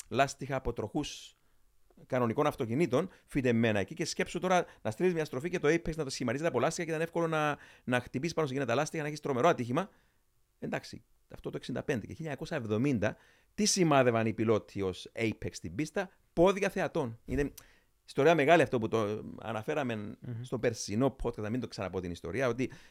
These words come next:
Speaker 1: ε, είναι ο λόγος που, ε, ακυρώθηκε για πολλά χρόνια, από το εβδομήντα μέχρι το χίλια εννιακόσια ογδόντα έξι, δεν είχαμε Grand Prix του, του Μεξικού, γιατί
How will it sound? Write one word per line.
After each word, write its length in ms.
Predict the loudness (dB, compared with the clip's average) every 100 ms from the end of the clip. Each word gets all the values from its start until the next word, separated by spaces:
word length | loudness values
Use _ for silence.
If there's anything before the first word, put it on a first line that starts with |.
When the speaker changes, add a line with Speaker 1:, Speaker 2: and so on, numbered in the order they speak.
| -8
Speaker 1:
ε, 680 | -4 -2 -2 -4 -6 -2
είναι 140 | 2 4
ο 80 | 6
λόγος 300 | 6 4 0
που, 300 | 0 0 -2 _ _ -14
ε, 160 | -10 -6
ακυρώθηκε 800 | -4 0 4 6 4 2 -2 -6 -8 _ _ _ _ _ _ _ _ _ _
για 160 | -4 -2
πολλά 300 | 0 4 2
χρόνια, 360 | 2 -4 -4 -4
από 180 | -6 -4
το 80 | -4
εβδομήντα 540 | -2 0 4 4 2
μέχρι 180 | -2 -4
το 80 | -4
χίλια 240 | -2 -2
εννιακόσια 240 | -2 -2
ογδόντα 400 | -2 -2 -4 0
έξι, 340 | 0 0 -2 -4
δεν 120 | -2
είχαμε 260 | -4 -6 -6
Grand 180 | -6 -6
Prix 140 | -8
του, 300 | -10 -12 -14 -18 _
του 100 | -6
Μεξικού, 360 | -4 -6 -6 -4
γιατί 280 | -2 -2